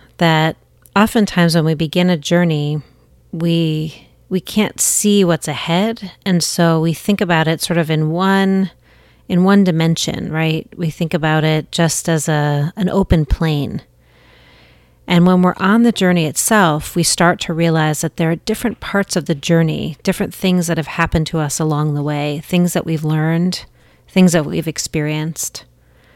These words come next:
parts of the quarantine that have been really hard and we want to see put behind us, parts of it that maybe we've been delighted about, whether that's having more time at home or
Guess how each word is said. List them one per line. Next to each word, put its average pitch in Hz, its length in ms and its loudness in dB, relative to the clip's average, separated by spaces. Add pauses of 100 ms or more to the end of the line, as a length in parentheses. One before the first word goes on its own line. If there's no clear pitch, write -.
(320)
parts - 300 2
of 165 180 0
the 160 380 0
quarantine 160 640 0
that 156 120 0
have 147 180 -6
been 147 440 -2 (240)
really 170 420 2
hard 170 680 -2
and 165 240 0
we 160 100 2
want 160 220 0
to 156 60 -2
see - 200 -2
put - 240 -6
behind 165 380 -2
us, 175 420 -4 (540)
parts - 280 2
of 175 80 2
it - 180 0
that 151 260 -2 (100)
maybe 196 320 4
we've 196 220 2
been 165 180 2
delighted 151 440 -2
about, 202 460 -2
whether 160 300 -2
that's 151 300 -4
having 156 640 0 (560)
more 170 240 2
time 156 320 -4
at 151 120 -8
home 196 680 0 (120)
or 156 580 -2